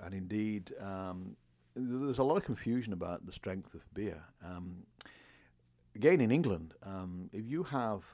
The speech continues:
an ale in England, the chances are it's gonna be relatively low in alcohol.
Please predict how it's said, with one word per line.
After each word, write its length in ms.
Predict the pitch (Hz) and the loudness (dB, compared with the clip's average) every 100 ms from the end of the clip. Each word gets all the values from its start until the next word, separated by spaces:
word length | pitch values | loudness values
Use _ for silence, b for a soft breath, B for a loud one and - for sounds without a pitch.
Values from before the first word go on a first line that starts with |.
| - | -12
an 140 | 87 | -8
ale 280 | 92 110 117 | -2 2 2
in 160 | 92 87 | 0 -6
England, 340 | 113 131 87 82 | -6 -4 -4 -6
the 80 | 82 | -8
chances 600 | - - 196 190 135 113 | -6 -2 -2 -2 -4 -2
are 220 | 120 90 | 0 -2
it's 100 | - | -4
gonna 180 | 113 98 | -4 -2
be 140 | 90 | -2
relatively 840 | 92 95 104 127 156 143 - 85 85 | 0 0 6 6 6 2 -2 -6 -4
low 240 | 87 85 | -4 -4
in 80 | 85 | -4
alcohol. 560 | 85 85 78 78 - | -6 -8 -12 -14 -16